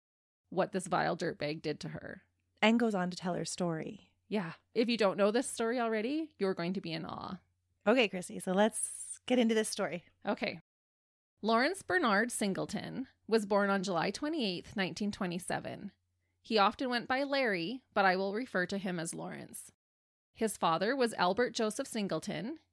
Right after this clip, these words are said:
Speaker 1: He was forty-one when Lawrence was born. His mother was Lena Mae Richardson Singleton. She was twenty-one when she gave birth to this demon child. This means that there was a twenty-year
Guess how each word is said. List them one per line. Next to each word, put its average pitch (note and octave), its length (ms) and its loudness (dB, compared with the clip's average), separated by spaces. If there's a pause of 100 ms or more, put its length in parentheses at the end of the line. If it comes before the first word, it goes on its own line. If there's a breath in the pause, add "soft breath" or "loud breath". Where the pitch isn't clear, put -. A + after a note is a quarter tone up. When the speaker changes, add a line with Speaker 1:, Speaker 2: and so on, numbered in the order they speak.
Speaker 1:
He A#3+ 180 -2
was B3 160 -2
forty-one C4 520 0
when A3 140 -2
Lawrence E3+ 340 -4
was A#3 120 -6
born. F3+ 460 -6 (400)
His A3+ 220 0
mother B3 400 2
was G3+ 220 0
Lena G#3 320 -2
Mae A3+ 240 -2
Richardson G#3 800 -4
Singleton. G3+ 760 -4 (380)
She C4+ 220 0
was B3 140 2
twenty-one B3 520 0
when A3 140 0
she A3 160 -4
gave F#3 220 -2
birth F3+ 240 -4
to - 100 -6
this F#3 200 -4
demon F3+ 320 -4
child. - 480 -6 (800)
This F4 220 -2
means F4+ 180 -2
that D#4 160 2
there B3+ 140 2
was F#3 200 0
a G#3 60 -2
twenty-year F#3 560 -4